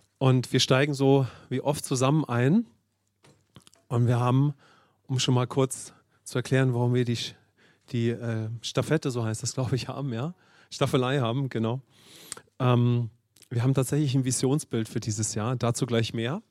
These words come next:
Aber einsteigen möchte ich mit einem Bild, das wir letztes Jahr oft gebraucht haben, nämlich das Bild von einem Kompass.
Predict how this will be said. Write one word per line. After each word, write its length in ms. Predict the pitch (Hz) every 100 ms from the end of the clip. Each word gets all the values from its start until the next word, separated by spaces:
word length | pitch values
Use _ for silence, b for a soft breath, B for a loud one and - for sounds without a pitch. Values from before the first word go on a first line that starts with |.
| _ B B B B
Aber 160 | 120 127
einsteigen 500 | 165 - 160 156 147
möchte 240 | 143 -
ich 100 | 147
mit 160 | 139 131
einem 140 | 131
Bild, 200 | 131 151
das 140 | 139 135
wir 60 |
letztes 320 | 123 131 -
Jahr 120 | 135 127
oft 100 | -
gebraucht 440 | 131 127 147 -
haben, 280 | 113 127 160 b b b b
nämlich 200 | 123 131
das 100 | 123
Bild 220 | - 139
von 160 | - 131
einem 100 | 127
Kompass. 580 | - 117 120 95 -